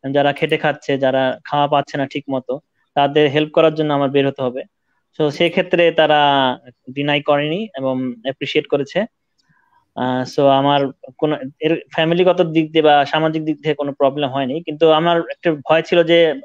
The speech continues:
আইন শৃঙ্খলা বাহিনী বা, আহ, যারা পুলিশ যা-, বা magistrate যারা আছে তারা কোনো সমস্যা করবে কিনা, কিন্তু আমার এরকম আল্লাহর রহমতে এরকম কোনো কিছু face কর-, face করতে হয়নি।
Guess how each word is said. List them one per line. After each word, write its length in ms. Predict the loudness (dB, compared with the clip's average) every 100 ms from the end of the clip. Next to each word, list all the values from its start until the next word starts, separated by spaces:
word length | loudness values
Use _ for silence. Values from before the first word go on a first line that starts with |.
| -4
আইন 120 | -4
শৃঙ্খলা 300 | -2 0 2
বাহিনী 380 | 0 -2 -4 0
বা, 280 | 4 2 0 _ _ _ _ _
আহ, 560 | -4 -2 0 0 -2 0
যারা 260 | 2 2 2
পুলিশ 580 | -2 0 0 -2 -10 -18 -10 -6
যা-, 140 | -4
বা 240 | -2 -2
magistrate 480 | -2 -4 -6 -4 -2
যারা 280 | 2 2 2
আছে 240 | -2 -6
তারা 220 | 0 0 2
কোনো 240 | 0 -2
সমস্যা 360 | -2 -4 -2 -2
করবে 160 | 0
কিনা, 140 | -2 -2
কিন্তু 240 | 0 2
আমার 320 | 2 0 -2 -2
এরকম 400 | -2 0 0 -4 _ _
আল্লাহর 220 | -2 2 2
রহমতে 280 | 2 2
এরকম 220 | 0 0 -4
কোনো 160 | -6
কিছু 160 | -6 -6
face 180 | -4 -2 -4
কর-, 240 | -4 -2
face 200 | -2 0
করতে 220 | -4 -4
হয়নি। 420 | -2 0 0 -4